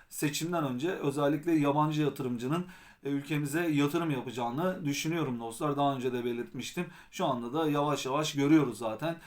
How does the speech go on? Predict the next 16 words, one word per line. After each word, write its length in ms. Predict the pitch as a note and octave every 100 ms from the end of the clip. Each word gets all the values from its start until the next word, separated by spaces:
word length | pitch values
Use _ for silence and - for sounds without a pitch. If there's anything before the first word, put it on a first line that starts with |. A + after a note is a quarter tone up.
| - - -
Borsada 580 | D#3+ F3 D#3+ E3 F3 F3+
özellikle 560 | D#3+ C#3+ E3+ F#3 E3+
de 80 | E3
elinde 560 | E3 D#3 D#3 E3 F3 E3
hisse 280 | D3+ - F3
senetleri 480 | D#3+ C#3 C3+ D3+
olan 280 | D3+ D#3 E3
kardeşlerimiz, 880 | D3+ C#3+ C#3 C#3+ - C3 B2+ F3 - - - - -
kar 220 | E3 E3 E3
realizasyonu 920 | D#3 D#3 D3+ D#3 D#3 - D#3 E3 D3+
yapmak 400 | C#3+ - D3+ C#3
başka 340 | C#3 - F#3+
bir 60 | D#3+
şey 280 | F#3 F3+ - - -
ama 380 | D#3+ D3+ F3 F#3 - -
hisselerinden 720 | E3+ - E3 D3+ C3+ C#3+ D#3+